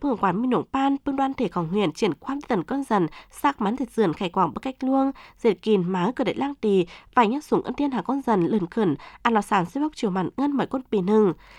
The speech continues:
Cánh lò cảm gión xuống hơn có hay, lông nòi hơn xếp sóng phân hỏi, cánh chờ là pì sòng pan sao,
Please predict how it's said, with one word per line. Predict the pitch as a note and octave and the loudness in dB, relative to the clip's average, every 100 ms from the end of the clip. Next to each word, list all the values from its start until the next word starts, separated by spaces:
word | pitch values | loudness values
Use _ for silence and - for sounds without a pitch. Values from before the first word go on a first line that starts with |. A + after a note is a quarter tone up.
| - - _ | -20 -20 _
Cánh | G#3 G#3 | 0 0
lò | C#4+ | -2
cảm | - G#3 D#3 | 0 0 0
gión | F3+ F3+ | 0 -2
xuống | B3 A3 | 0 -2
hơn | C#4+ | -2
có | - | -4
hay, | A3+ A3 D3+ - - - | -2 0 0 -2 -10 -2
lông | C#4 C#4 | -2 2
nòi | G#3+ | 0
hơn | F3 G3 | 2 0
xếp | E3+ | -2
sóng | C#4 - | -2 -2
phân | E3+ C#4 | 0 -4
hỏi, | C4+ A3+ D#3+ - - - - | 0 2 2 -2 -14 -20 -2
cánh | A3+ | -2
chờ | C#4+ B3+ | 0 -2
là | G#3 G#3 | 2 2
pì | F3 A3 F#3+ | 2 2 2
sòng | F3 A3 F#3 | 2 -2 0
pan | C4+ C#4 | -2 -4
sao, | - C4+ C4+ | -2 2 2